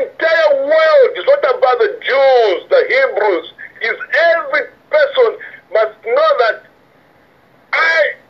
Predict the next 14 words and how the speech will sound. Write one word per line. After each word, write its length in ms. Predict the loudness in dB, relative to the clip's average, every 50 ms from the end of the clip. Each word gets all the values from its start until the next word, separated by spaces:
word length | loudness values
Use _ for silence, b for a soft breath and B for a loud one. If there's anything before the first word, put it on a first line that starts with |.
| -8
am 420 | -4 -2 0 0 0 0 -2 -6 -14 _ _ _ _ _ _ _ _ _ _ _ _ _ _ _ _ _ _ _ _ _ _ _ _ _ _ _ _ _ _ _ _ -2
the 120 | -2 -2
Lord. 600 | -2 -2 -2 0 2 2 4 4 2 0 -2 -4 -8 _ _ _ _ _ _ _ _ _ _ _ _ _ _ _ _ _ _ _ _ _ -6
I 180 | -4 -2 -2 0 0 0 0
have 240 | 0 -2 -2 -4 -12 _ _ _ _ _
power 340 | -2 0 2 4 4 4 2 2 0 -2
and 160 | -2 0 0
authority 1040 | 0 0 0 -4 -8 -18 -12 -4 -2 0 0 0 -2 -4 -8 -10 -14 -14 -14 -14 _ _ _ _ _ _ _ _ _ _ _ _ _ _ _ _ _ _ _ -8
here 200 | -4 -2 0 0
on 360 | 2 4 4 4 4 4 2
earth 200 | 0 0 2 0 -2 -2
and 100 | -2 -4
in 120 | -4 -2
heaven. 380 | 0 0 0 0 0 -2 -4